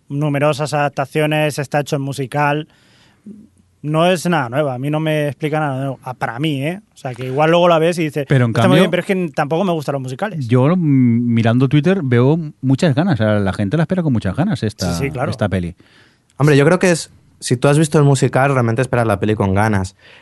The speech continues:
Speaker 3: Pero por lo que han dicho las personas que la han visto, te tienen que gustar los musicales, porque es una peli de, creo que eran ciento cincuenta minutos, en la que el noventa por ciento son canciones. En la obra de teatro no hay ni un solo diálogo, aquí el diálogo paran un poquito,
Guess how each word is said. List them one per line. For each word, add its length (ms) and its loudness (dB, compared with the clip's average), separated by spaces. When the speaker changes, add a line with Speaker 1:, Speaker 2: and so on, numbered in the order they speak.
Speaker 3:
Pero 240 2
por 120 0
lo 100 2
que 80 0
han 80 2
dicho 260 0
las 140 0
personas 360 -2
que 100 -2
la 80 2
han 120 0
visto, 320 0
te 120 -2
tienen 300 2
que 80 0
gustar 280 0
los 100 0
musicales, 560 0
porque 200 -4
es 60 -2
una 180 0
peli 240 2
de, 300 4
creo 140 0
que 60 2
eran 100 0
ciento 280 2
cincuenta 440 2
minutos, 520 2
en 140 2
la 120 2
que 80 0
el 60 4
noventa 320 0
por 120 0
ciento 180 0
son 140 0
canciones. 760 0
En 100 0
la 60 4
obra 120 2
de 40 -6
teatro 220 -2
no 100 0
hay 60 0
ni 60 0
un 60 0
solo 220 -2
diálogo, 360 2
aquí 200 0
el 80 0
diálogo 400 0
paran 240 2
un 220 -2
poquito, 480 0